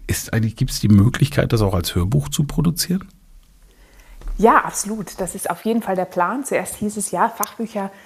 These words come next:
Speaker 2: seien doch eher schwierig. Aber kam dann auch vom Verlag, das Thema eigne sich ja perfekt. Außerdem ist es ja,
Speaker 1: Ja,
Speaker 2: <laughs> da mache ich
Speaker 1: eben.
Speaker 2: gleich noch ein bisschen mehr Werbung, ist es tatsächlich eher in, ja, Romanstil ist übertrieben, aber in einem sehr lockeren Stil geschrieben.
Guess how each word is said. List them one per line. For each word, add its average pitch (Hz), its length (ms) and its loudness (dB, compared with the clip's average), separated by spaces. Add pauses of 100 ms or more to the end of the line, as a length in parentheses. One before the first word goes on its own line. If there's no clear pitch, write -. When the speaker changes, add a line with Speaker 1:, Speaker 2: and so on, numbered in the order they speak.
(160)
Speaker 2:
seien 185 240 -4
doch 190 160 -10
eher 180 160 -2
schwierig. 339 440 -4 (320)
Aber 294 480 4
kam 262 240 0
dann 233 160 0
auch - 120 0
vom 214 180 -6
Verlag, 208 420 -4 (380)
das 190 160 -2
Thema 208 280 -2
eigne 185 220 -2
sich 190 160 -4
ja 180 80 -4
perfekt. - 480 0
Außerdem 196 380 4
ist 202 180 -4
es 214 140 -2
ja, 202 180 4
Speaker 1:
Ja, 220 380 2
Speaker 2:
<laughs> - 40 -
da 202 100 -4
mache - 100 2
ich - 60 4
Speaker 1:
eben. - 60 2
Speaker 2:
gleich 175 140 -2
noch 175 120 -8
ein 180 120 -6
bisschen 175 300 -2
mehr 220 240 2
Werbung, 208 280 0 (340)
ist 202 140 2
es 240 120 0
tatsächlich 202 640 0 (760)
eher 220 440 4
in, 202 340 2 (200)
ja, 151 140 -6
Romanstil 214 840 -2
ist 190 140 -6
übertrieben, 185 500 -2
aber 175 160 -2
in 175 100 -8
einem 170 160 -6
sehr 175 180 -2
lockeren 165 540 -2
Stil 170 240 -4
geschrieben. 165 380 -8